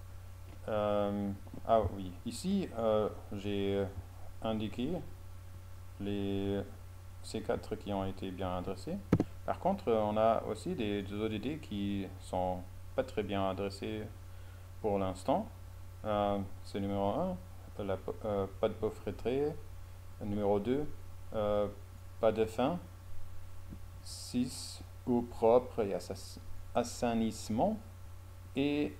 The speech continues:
numéro sept, énergie propre et d'un coût afforda-, abordable. Euh, et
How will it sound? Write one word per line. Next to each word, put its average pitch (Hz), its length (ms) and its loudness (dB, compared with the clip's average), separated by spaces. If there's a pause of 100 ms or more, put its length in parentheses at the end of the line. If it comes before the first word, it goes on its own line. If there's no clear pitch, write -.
(120)
numéro 110 340 4
sept, 113 340 2
énergie 107 400 2
propre 110 540 4
et 92 160 -2
d'un 101 240 2 (100)
coût 117 380 -2
afforda-, 92 680 -2
abordable. 92 600 2 (1300)
Euh, 107 240 4 (800)
et 113 600 4